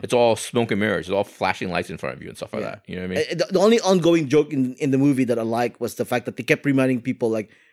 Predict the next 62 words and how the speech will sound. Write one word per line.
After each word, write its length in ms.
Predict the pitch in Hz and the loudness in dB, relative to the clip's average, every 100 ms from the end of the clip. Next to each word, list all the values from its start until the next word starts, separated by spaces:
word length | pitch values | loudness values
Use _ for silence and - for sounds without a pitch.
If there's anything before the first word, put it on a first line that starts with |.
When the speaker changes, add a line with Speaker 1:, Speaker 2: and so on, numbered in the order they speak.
| _ 196 | _ 4
Speaker 2:
"Oh, 100 | 165 | 6
Lex 220 | 165 - | 4 4
Luthor's 260 | 156 156 | 2 2
a 60 | 127 | 0
bad 200 | 151 147 | 0 0
guy. 120 | 107 85 | -2 -2
Lex 200 | 123 160 | 2 2
Speaker 1:
Yeah. 80 | |
Speaker 2:
Luthor's 100 | 170 | 2
a 60 | 143 | 2
bad 260 | 120 143 - | 0 -2 -2
guy." 140 | 95 | -2
Even 180 | 147 175 | 2 2
at 80 | 143 | 4
the 140 | 156 | 2
end, 180 | 143 113 - _ _ _ | 2 -2 -12 _ _ _
he's 160 | 139 160 | -6 -2
still 180 | 269 277 | 4 4
a 60 | |
bad 280 | - 247 254 | 6 6 6
guy. 240 | 190 165 160 | 6 6 6
Why 220 | 170 202 | 6 6
is 300 | 226 202 - | 4 0 0
he, 200 | 208 214 | 2 4
like, 340 | 196 160 139 | 4 4 2
giving 260 | 143 208 202 | 2 4 4
Speaker 1:
Yeah. 60 | |
Speaker 2:
a 20 | 185 | 2
speech 320 | - 202 196 | 2 0 2
about 240 | 185 180 | 2 2
Superman? 680 | - 269 226 160 147 135 135 | 2 4 4 6 4 4 4
And, 220 | 127 120 | 2 0
Speaker 1:
Yeah. 120 | 92 87 - - | -6 -16 -18 0
Speaker 2:
and, 180 | 143 139 | 2 4
and 140 | 156 165 | 4 4
then 80 | |
now, 180 | 165 170 - | 6 4 4
oh, 180 | 165 139 | 4 6
now 220 | 135 170 | 6 6
he's 100 | 175 | 4
helping 240 | 156 190 | 2 2
the 60 | 147 | 0
Justice 220 | 156 226 | 0 0
League? 140 | 339 147 | 2 4
What? 180 | 127 | 2
What? 520 | 117 160 339 453 480 - | 4 6 6 6 0 2
<laughs> 80 | - | 4
Speaker 1:
And 140 | 214 233 | 6 6
this 80 | 254 | 6
one, 100 | 165 | 6
a 60 | |
lot 100 | 147 | 6
of 20 | 151 | 4
people 160 | 170 101 | 2 2
died 180 | 76 | 0
too, 100 | - | 0
by 140 | 90 73 | 0 -2
the 60 | |
way. 40 | 69 | 2
A 40 | |
lot 200 | 113 131 | 4 4
of, 140 | 117 | 4